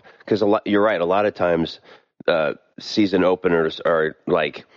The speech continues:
"This is slow build, slow build," and then there's at least some tie-in toward the end. It's like, <gasps> it makes you want more. And I love the fact that, that it sounds like they kind of just threw you right into the,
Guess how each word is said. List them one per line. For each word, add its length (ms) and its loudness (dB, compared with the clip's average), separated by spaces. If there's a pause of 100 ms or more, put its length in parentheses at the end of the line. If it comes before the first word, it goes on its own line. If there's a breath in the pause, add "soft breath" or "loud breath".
(540 soft breath)
"This 200 -2
is 100 -6
slow 320 0
build, 300 0
slow 220 0
build," 340 0
and 180 2
then 120 2
there's 340 -2
at 120 2
least 300 -2
some 240 0
tie-in 640 0 (1000 soft breath)
toward 220 0
the 140 -2
end. 240 0
It's 120 -6
like, 140 -2
<gasps> 420 -2
it 80 2
makes 240 0
you 80 -4
want 160 0
more. 400 0 (140)
And 280 0 (200)
I 120 0
love 280 0
the 80 -4
fact 260 -2
that, 280 -10
that 360 -2
it 60 -6
sounds 240 0
like 160 -4
they 200 0 (120)
kind 160 0
of 80 -2
just 200 -14 (120)
threw 140 2
you 120 2
right 220 2
into 180 0
the, 120 -6